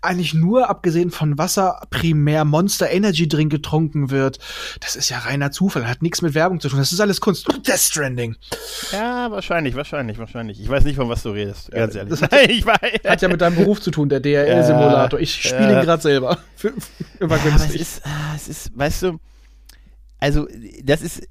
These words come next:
Speaker 2: dieses, äh, auch dieses, da, da hören wir ja dieses Hack the Planet zum ersten Mal halt
Speaker 1: Ja.
Speaker 2: und so, ne? Und die beiden sind ja auch schon so schön.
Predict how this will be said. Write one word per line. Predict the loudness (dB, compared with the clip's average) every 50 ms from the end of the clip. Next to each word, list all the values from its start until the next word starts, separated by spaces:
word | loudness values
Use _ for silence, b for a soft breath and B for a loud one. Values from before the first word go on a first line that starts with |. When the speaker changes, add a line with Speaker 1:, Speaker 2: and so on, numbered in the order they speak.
| -20 -20 -20 -20 -20 -20 -20 -20 -14
Speaker 2:
dieses, | -8 -8 -6 -6 -6 -6 -6
äh, | -6 -6 -8 b b b b
auch | -4 -2 -2
dieses, | -4 -6 -6
da, | -4 -2 -2
da | -2 0 2
hören | 2 4 4 4 4 4
wir | 4 4
ja | 4
dieses | 4 2 0 0 0
Hack | -2 -2 -2 0
the | 4
Planet | 4 4 4 4 2 0 0 -2 -2
zum | -2 -2
ersten | 0 0 0 0 0 0 -2
Mal | -6 -4 -4 -4 -6 -6
halt | -6 -8 -8 -8 -6
Speaker 1:
Ja. | -4 -4 -2 -4
Speaker 2:
und | -4
so, | -6 -6
ne? | -6 -6 -6
Und | -6 -6 -2
die | 0
beiden | 0 0 2 0 -2
sind | -2 -2 0
ja | 0 0
auch | 0 -2
schon | -4 -4 -4 -4
so | -4 -6 -6
schön. | -6 -6 -8 -8 -8